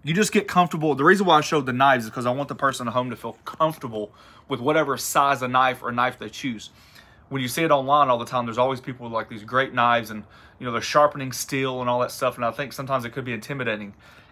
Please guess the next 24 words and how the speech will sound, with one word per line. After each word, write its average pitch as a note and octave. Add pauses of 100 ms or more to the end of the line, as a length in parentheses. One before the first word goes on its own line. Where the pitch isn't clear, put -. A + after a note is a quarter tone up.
especially F#3
from D#3
the B2+
response B2+
I B2
get B2
for B2
a A#2
lot A#2+
of B2
people B2+
on A#2
the G#2
flat B2
top -
grill. A#2
It's G#2+
the A#2
basic B2+
questions. A#2+
Is A2
this A#2
the A2
simplicity B2+